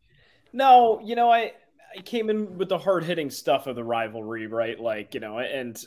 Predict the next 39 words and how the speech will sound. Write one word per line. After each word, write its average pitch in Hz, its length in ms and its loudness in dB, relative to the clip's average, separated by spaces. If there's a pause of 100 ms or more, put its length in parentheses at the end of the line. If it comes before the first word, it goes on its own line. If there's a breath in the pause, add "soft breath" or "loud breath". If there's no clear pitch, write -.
how 147 240 0
Cooley's 143 400 -4
gonna 135 140 -2
be 123 120 -2
perceived. 120 760 -8 (1500)
You 190 120 2
know, 202 100 6
I, 196 200 4
I 175 140 2
just, 175 460 -6
I, 147 220 -4 (1080)
I 165 80 -2
can't 208 420 -8
help 165 460 2
coming 151 260 -4
back 135 320 0
to 143 100 -6
what, 123 280 -4
again, 123 440 -4
we'll 117 120 -4
reference 123 500 -4
our 117 100 -2
good 120 220 -8
friend 117 220 -4
Jeff 117 260 -4
Goodman, 110 380 -8
who's 117 160 -8
also 180 280 -2
a 107 40 -6
Beers 107 320 -4
Business 98 340 -10
and 101 80 -18
Balls 104 300 -2
guest 107 320 -6
from 104 100 -14
back 104 300 -8
in 98 80 -14
the 90 60 -14
day, 120 420 -8